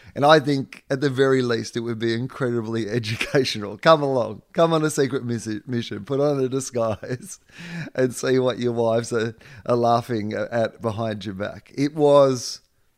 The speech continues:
a wonderful show. It should be for everybody. It takes nothing away from it, uh, from the fact that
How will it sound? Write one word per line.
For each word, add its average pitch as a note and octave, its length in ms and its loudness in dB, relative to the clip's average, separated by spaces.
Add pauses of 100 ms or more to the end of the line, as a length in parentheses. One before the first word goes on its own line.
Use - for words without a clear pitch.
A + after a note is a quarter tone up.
(160)
a C#3 100 0
wonderful C#3+ 420 2
show. G#2 220 0
It G#2 100 -6
should B2+ 180 -4
be A2 120 -2
for A2+ 120 -6
everybody. G2+ 800 -6
It - 380 -10
takes A#2 260 -6
nothing G#2+ 240 -6
away G#2 240 -2
from G2+ 260 -6
it, - 140 -10 (100)
uh, G#2 220 -4
from G2+ 200 -12
the G2+ 100 -6
fact G2+ 280 -6
that G2+ 240 -8